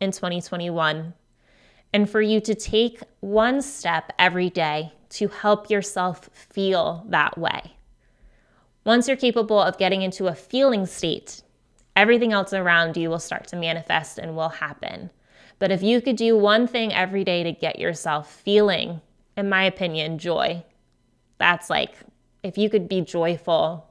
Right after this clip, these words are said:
for a few minutes every day, or even grateful, or another light, fun, playful emotion, you will notice your life change very quickly. So on that note,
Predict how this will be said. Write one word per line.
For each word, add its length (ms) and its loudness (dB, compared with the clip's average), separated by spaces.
for 120 -2
a 80 -4
few 280 -2
minutes 400 -6
every 280 2
day, 380 0
or 200 0
even 460 -6
grateful, 760 0
or 360 0
another 400 8
light, 500 0
fun, 460 2
playful 880 0
emotion, 800 -2
you 120 4
will 100 6
notice 340 2
your 120 0
life 280 -2
change 460 -10
very 200 -4
quickly. 500 -14
So 160 -6
on 120 2
that 260 6
note, 380 6